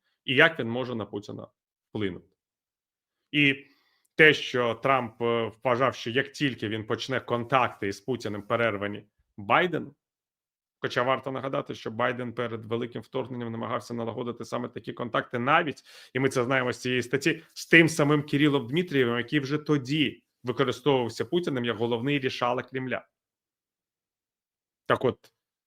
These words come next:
Трамп вважав, що те, що Байден перервав ці контакти, перервав ці перемовини з російським президентом, і стало причиною того, що так довго не вдається врегулювати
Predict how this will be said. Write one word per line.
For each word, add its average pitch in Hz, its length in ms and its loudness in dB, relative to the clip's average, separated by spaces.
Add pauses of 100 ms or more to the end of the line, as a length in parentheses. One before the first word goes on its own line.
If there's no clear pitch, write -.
(120)
Трамп 135 320 6
вважав, 110 360 2
що 101 200 -6
те, 120 260 2
що - 200 -4
Байден 104 360 2
перервав 117 480 2
ці 107 120 -8
контакти, 101 500 -6
перервав 113 480 0
ці - 120 -10
перемовини 104 540 -4
з 98 40 -10
російським 107 460 -10
президентом, 180 460 -4
і - 20 -8
стало 190 260 -2
причиною 160 400 -6
того, 165 260 -6
що - 160 -10 (340)
так 131 280 8
довго 139 560 2
не 123 100 -4
вдається 127 440 0
врегулювати 110 560 -2